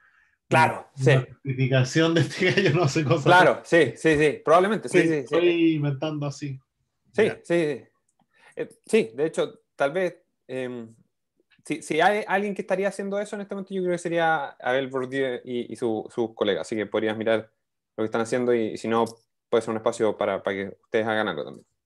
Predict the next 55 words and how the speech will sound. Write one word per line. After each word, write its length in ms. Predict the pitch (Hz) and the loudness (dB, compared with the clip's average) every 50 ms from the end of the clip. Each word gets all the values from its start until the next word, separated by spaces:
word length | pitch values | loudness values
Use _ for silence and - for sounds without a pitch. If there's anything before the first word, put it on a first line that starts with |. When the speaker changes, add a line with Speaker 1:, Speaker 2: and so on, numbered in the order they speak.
| _ _ _ _ _ _ _ _ _ _ _ _ _ - - | _ _ _ _ _ _ _ _ _ _ _ _ _ -12 -4
Speaker 1:
Ok, 100 | - 139 | 0 2
esa, 180 | 135 156 156 - | 4 4 4 2
esa 160 | - 214 - | 0 0 2
es 20 | 262 | 2
la 80 | 247 | 4
parte 180 | 254 269 - 269 | 2 2 2 2
como 120 | 247 226 | 2 2
un 80 | 202 185 | 2 2
poco 240 | - 214 220 214 208 | 2 2 4 4 4
deprimente 500 | 185 165 151 151 165 160 151 151 - 123 | 2 2 0 2 2 0 0 0 2 4
de, 320 | 110 107 104 101 98 85 | 4 4 4 2 0 -2
de, 200 | 92 101 101 - | -2 -4 -4 -4
de, 360 | 92 101 101 98 90 90 - - _ _ | -4 -2 -2 -2 -4 -6 -8 -14 _ _
de 80 | - 107 | -6 -6
estos 220 | 110 110 - 120 | -6 -6 -6 -4
dos 100 | 113 117 | -4 -4
primeros 320 | 117 - 117 117 120 123 123 | -2 -2 -2 -2 -2 -2 -2
problemas, 440 | - 123 123 131 143 160 196 196 - _ _ _ _ _ _ _ | -2 -2 -2 0 -2 -2 -4 -6 -8 _ _ _ _ _ _ _
pero, 300 | - 131 135 135 127 131 | -2 0 0 0 0 0
pero 140 | - 135 131 | -2 -2 -2
lo 80 | 135 135 | -2 -2
que 160 | 135 139 143 | -4 -4 -4
quiero 160 | 165 170 175 | -2 -2 -2
enfatizar 420 | 165 - 175 160 170 - 208 202 | -2 -2 -4 -4 -2 0 0 0
es 80 | 202 196 | 0 -2
que 240 | - - 180 180 - | -2 0 0 0 0
hay 220 | - 160 180 185 180 | 0 0 0 0 0
soluciones, 520 | - 180 165 151 - 208 135 101 87 - - - | 0 -2 -2 0 0 -2 -2 -2 -4 -10 -10 -8
hay, 180 | 117 123 123 110 | -6 -4 -4 -4
hay, 300 | 92 120 123 123 - - | -2 -4 -4 -4 -4 -4
hay 300 | 123 123 - 131 131 135 | -4 -2 0 0 0 0
una 180 | 139 139 139 127 | 0 0 0 0
respuesta 440 | 110 - - - 180 - - - 101 | -2 -2 -2 0 -2 0 -2 -6 -8
en 80 | 92 | -8
torno 200 | - - - 73 | -10 -12 -12 -12
a 60 | 67 71 | -14 -14
esto. 180 | - _ 80 82 71 - - - - - _ | -12 _ -8 -8 -8 -8 -10 -16 -20 -20 _
Eh, 300 | - 113 110 107 104 - - | -6 -4 -2 -2 -2 -4 -4
y, 360 | 127 120 120 - - 131 131 | -6 -6 -6 -8 -8 -10 -10
y 100 | - - - | -10 -10 -4
las, 280 | 135 135 131 139 - | -4 -2 -2 -2 -6
las 140 | - 131 - | -10 -4 0
tres 160 | - 226 226 | 0 0 0
principales 360 | 233 220 196 220 196 208 202 | 0 -2 -2 0 0 0 0
soluciones 340 | 190 202 190 185 202 196 190 | 0 -2 -2 -2 -4 -6 -6
que 100 | 196 190 | -6 -4
quiero 140 | 170 185 180 | 0 2 2
discutir 280 | 180 180 170 160 180 180 | 2 2 0 0 0 0
en 120 | 170 165 | 0 0
torno 200 | - 180 185 185 | -2 -2 0 0
a 40 | 185 | -2
estos 180 | - - 160 | -2 -2 -2
dos 100 | 156 190 | -2 -2
primeros 300 | 190 - 208 208 208 196 | -4 -4 -4 -4 -6 -6
problemas 400 | - 202 208 208 220 233 254 254 | -6 -4 -4 -2 -2 -4 -4 -6